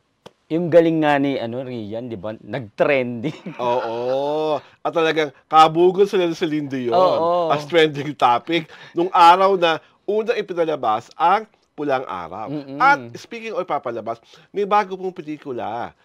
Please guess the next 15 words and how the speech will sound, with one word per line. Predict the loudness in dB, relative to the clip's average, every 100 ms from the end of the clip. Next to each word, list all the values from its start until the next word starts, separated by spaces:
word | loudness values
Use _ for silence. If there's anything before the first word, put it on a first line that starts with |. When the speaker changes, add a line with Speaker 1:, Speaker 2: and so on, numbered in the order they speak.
| _
Speaker 2:
si | -12 -8
Rian | -6 -4
Ramos | -4 -2 -4
na | -4
Speaker 1:
Yes. | -4
Speaker 2:
darating. | -6 -6 -8 -8 -8 -8 _ _ -20
Ito | -10 -8
po | -6
is | -8 -8
Agosto | -10 -8 -10 -10
asyete | -14 -10 -10 -10
na | -10 -12
sa | -10
mga | -10 -10
sinihan. | -10 -12 -10 -10